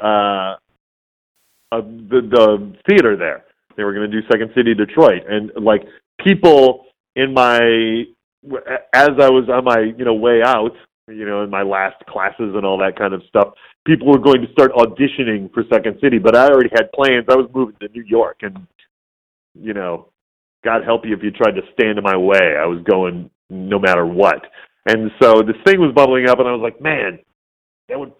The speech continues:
probably be really great, but I'm already, I'm in New York. I got plans. I'm hitting the road." And so, uh, yeah, I didn't really go. And so there's a couple of, uh, <clears throat> comedy groups now.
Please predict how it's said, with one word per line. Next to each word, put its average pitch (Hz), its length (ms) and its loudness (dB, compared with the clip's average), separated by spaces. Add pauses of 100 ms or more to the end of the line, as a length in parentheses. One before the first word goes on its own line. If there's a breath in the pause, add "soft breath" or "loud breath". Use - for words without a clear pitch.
probably 160 400 0
be 135 220 -2
really 127 280 2
great, 107 380 -2
but 104 100 -2
I'm 107 160 -2
already, 110 640 0 (260)
I'm 107 200 -4
in 113 100 -4
New 110 120 -2
York. 92 360 -4
I 85 60 -10
got 95 180 -4
plans. 80 420 -6
I'm 78 240 -14 (760)
hitting 120 240 -2
the 110 40 -2
road." 90 380 0
And 98 140 -8 (100)
so, 98 280 6
uh, 90 300 4
yeah, 95 140 2
I 92 60 4
didn't 98 320 -6
really 95 240 0
go. 95 120 2 (320 loud breath)
And 175 360 0
so 208 120 6
there's 202 200 4
a 202 120 -2
couple 226 200 4
of, 139 220 -2
uh, 135 1000 4
<clears throat> 147 100 -4
comedy 160 280 0
groups 156 340 0 (400)
now. 131 520 -4